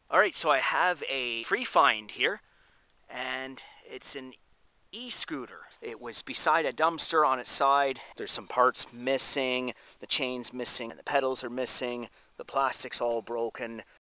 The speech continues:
So the big question here, will it work? All right, so what I wanna do is I wanna try to see if I can get this thing going. But when I looked inside, down in here, I found these batteries. Now, the batteries were all wrapped in duct tape,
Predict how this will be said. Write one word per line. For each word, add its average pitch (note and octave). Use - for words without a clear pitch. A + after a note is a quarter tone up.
So -
the C#3+
big G#3
question G#3
here, D3
will D#3+
it B2
work? C#3
All E3+
right, D#3+
so -
what C3+
I C#4
wanna D#3+
do G3
is A2+
I -
wanna F3+
try C3+
to A#2+
see -
if B2
I A2
can A2
get A2+
this -
thing G#2+
going. C#3
But C3+
when C#3+
I C#3
looked F3+
inside, C#3
down C3
in A2+
here, D3+
I -
found C3
these A2+
batteries. B2
Now, A2+
the G#2
batteries C#3+
were A#2+
all A2
wrapped A2+
in G#2+
duct -
tape, A2+